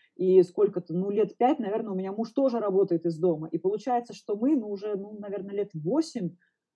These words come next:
как съехались. Ну, почти двадцать четыре часа, да, ну, конечно, там есть какие-то дела, но почти двадцать четыре часа мы проводим. Я помню даже время, когда мы даже в один спортзал ходили, то есть такое было. Такое бывает,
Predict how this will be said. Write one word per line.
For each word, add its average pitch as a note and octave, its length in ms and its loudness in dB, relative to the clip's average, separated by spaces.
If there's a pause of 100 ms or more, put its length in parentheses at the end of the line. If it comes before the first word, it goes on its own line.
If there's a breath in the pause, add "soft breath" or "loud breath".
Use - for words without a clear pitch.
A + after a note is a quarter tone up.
(120)
как F3+ 140 -4
съехались. F3+ 680 -2 (240)
Ну, G3+ 280 -6 (560)
почти G#3 360 -2
двадцать F3+ 400 -2
четыре F#3+ 320 0
часа, C#4 380 -2
да, A#3+ 160 4
ну, A#3 160 4
конечно, A3 400 -8
там D#3+ 140 -8
есть E3 160 -2
какие-то D#3+ 260 -4
дела, F#3+ 400 2 (320 loud breath)
но F#3+ 120 -2
почти C4 260 -4
двадцать G#3+ 280 -4
четыре A#3 200 -4
часа - 240 -2
мы C#4 160 4
проводим. G3+ 640 0 (360)
Я - 160 0
помню C4+ 240 4
даже G3+ 180 -2
время, A#3 240 0
когда F#3 220 -4
мы G3+ 80 -6
даже G3 180 -4
в G3 40 -6
один G3+ 160 -6
спортзал F#3+ 500 -2
ходили, G3+ 520 0
то F3 100 -2
есть E3+ 120 -6
такое G3+ 320 0
было. F3+ 360 0 (840)
Такое C4 340 8
бывает, F3+ 520 2